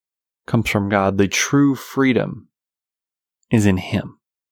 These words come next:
And when you follow Him, all of those other things, they work. They work out.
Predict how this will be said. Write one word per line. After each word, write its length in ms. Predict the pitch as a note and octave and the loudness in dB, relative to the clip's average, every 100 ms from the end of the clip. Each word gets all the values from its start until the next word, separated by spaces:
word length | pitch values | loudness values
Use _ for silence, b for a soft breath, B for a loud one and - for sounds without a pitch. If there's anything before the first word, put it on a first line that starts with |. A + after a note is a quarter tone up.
| _ _ _ _ _ _ | _ _ _ _ _ _
And 100 | - | -2
when 100 | G2+ | 0
you 100 | F#2+ | 0
follow 360 | F2+ G#2+ A2 G#2 | 0 2 2 0
Him, 460 | - C#3+ D3 E3 - _ _ _ _ _ _ _ _ _ _ - | 0 0 0 -2 -12 _ _ _ _ _ _ _ _ _ _ 0
all 240 | A#2+ E3 | 2 2
of 80 | D#3+ | 2
those 200 | B2 G2 | 2 2
other 260 | F#2 C#3+ | 2 0
things, 680 | D3+ F3 F#3 G3 F#3+ - - _ _ _ _ _ _ _ - | 0 -6 -8 -10 -20 -20 -20 _ _ _ _ _ _ _ -4
they 120 | A#2 | 0
work. 400 | C3 B2 - - _ _ _ _ _ _ _ _ _ | 0 0 -4 -20 _ _ _ _ _ _ _ _ _
They 100 | A2+ | -2
work 240 | G#2 G2+ - | 0 0 0
out. 240 | A2 - | -2 -4